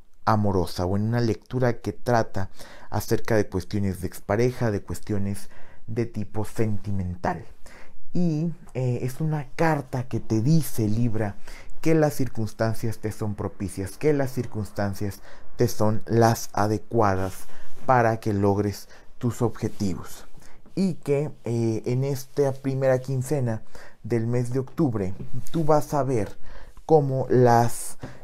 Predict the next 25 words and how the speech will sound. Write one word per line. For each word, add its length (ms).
condiciones, 1160
las 220
circunstancias 1200
te 100
empiezan 720
a 100
mejorar, 560
te 120
empiezan 580
a 100
sonreír. 600
Quizás 500
has 160
pasado 480
por 160
un, 540
por 160
momentos 640
muy 320
complicados 720
en 100
estos 340
últimos 460
meses 540
del, 440